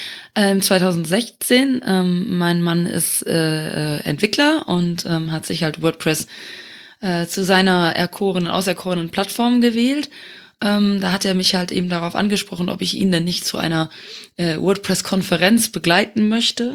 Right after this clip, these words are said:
Das war WordCamp Europe, äh, zweitausendsechzehn in, äh, Wien. Und, ähm, ich war erstmal von der Idee so, nicht so wirklich begeistert. Weil ich mir halt, äh, absolut nicht vorstellen konnte, dass ich da in irgendeiner Form einen Platz finden könnte.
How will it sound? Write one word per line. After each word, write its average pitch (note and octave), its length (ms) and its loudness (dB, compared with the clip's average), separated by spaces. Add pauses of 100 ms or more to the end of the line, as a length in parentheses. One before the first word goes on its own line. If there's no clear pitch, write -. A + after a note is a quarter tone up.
(100)
Das E3 400 -6
war D#3 260 -4
WordCamp D#3+ 480 -4
Europe, A#3 400 0 (600)
äh, F3+ 180 0
zweitausendsechzehn E3+ 880 -2
in, D#3+ 260 -2
äh, D3+ 220 -4
Wien. B3+ 280 2 (500)
Und, F3 460 -4
ähm, D#3 220 -8
ich - 200 -10
war E3 80 -4
erstmal G3 260 0
von A3+ 220 2
der A3 160 6
Idee G#3 320 4
so, G#3 220 0
nicht G#3+ 360 0
so A#3 160 2
wirklich A3+ 320 0
begeistert. G3+ 800 0 (800)
Weil G#3 260 4
ich G#3 140 -2
mir G3 240 2
halt, F3+ 340 0
äh, F3+ 180 2
absolut F#3+ 420 0
nicht F#3 160 -4
vorstellen E3+ 600 0
konnte, F3+ 380 0
dass D#3+ 220 -2
ich - 180 -4
da E3 160 2
in F3+ 120 0
irgendeiner F3+ 440 0
Form F#3 320 -2
einen E3+ 220 0
Platz G#3 340 0
finden F3+ 340 -2
könnte. F3+ 480 0